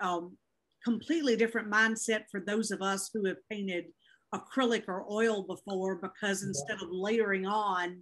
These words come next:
Speaker 1: you don't put anything down unless you mean for it to be there.
Speaker 2: <laughs> Well, there, uh, there are some techniques to erase on watercolors. And one of them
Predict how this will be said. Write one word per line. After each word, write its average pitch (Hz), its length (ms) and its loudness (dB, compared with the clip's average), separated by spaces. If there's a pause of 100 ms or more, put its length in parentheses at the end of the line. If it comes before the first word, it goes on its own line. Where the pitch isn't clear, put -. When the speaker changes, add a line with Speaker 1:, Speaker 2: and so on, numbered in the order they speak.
(560)
Speaker 1:
you 220 120 4
don't 226 240 4
put 240 120 4
anything 202 440 2
down 202 340 4
unless 185 400 -2
you 190 80 -4
mean 196 360 -2
for 180 120 -8
it - 80 -14
to - 80 -14
be 196 160 -4
there. - 420 -2 (200)
Speaker 2:
<laughs> - 160 -4 (460)
Well, 185 160 6
there, 262 580 8
uh, 185 220 6
there 240 260 8
are 233 440 6
some 220 380 2
techniques 208 840 2 (180)
to 214 280 -4
erase 165 800 0 (160)
on 151 160 0
watercolors. 143 840 -4 (680)
And 170 120 0
one 190 200 8
of 196 180 10
them 180 400 4